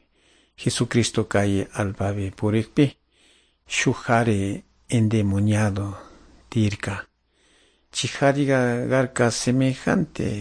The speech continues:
fuerzudo, semejante loco nishun,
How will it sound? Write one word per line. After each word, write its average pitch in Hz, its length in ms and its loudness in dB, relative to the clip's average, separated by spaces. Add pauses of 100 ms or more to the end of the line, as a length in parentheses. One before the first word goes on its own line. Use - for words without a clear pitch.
(560)
fuerzudo, 139 960 2 (580)
semejante 127 760 0
loco 180 360 4
nishun, 92 340 -2